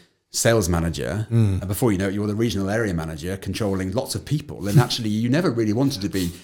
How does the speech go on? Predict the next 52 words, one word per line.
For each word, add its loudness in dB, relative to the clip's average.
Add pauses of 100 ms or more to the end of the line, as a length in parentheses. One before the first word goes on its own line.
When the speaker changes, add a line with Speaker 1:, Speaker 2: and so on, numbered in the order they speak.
(140)
Speaker 1:
a -2
people 0
manager. -8 (400)
You 10
wanted 8
to -4
just 2
hit 4
the -10
commission, 0
hit 4
the -4
number, -2 (240)
drive 2
home 4
in 2
the -2
car -2
and -4
celebrate 0
on -4
a -4
Friday 0
night 0
with -4
the -4
lads. -4
Speaker 2:
Yeah. 4
Speaker 1:
That 0
was -2
why 4
we 0
got -4
into -4
sales -2
in -2
the -8
first -2
place. -10
Speaker 2:
Yeah. -2 (240)
Speaker 1:
And -2
actually 0
what -2 (240)
sometimes 0
happens -4
in -2
businesses -4
is -4
that -4
we 0
accelerate -2
people's -6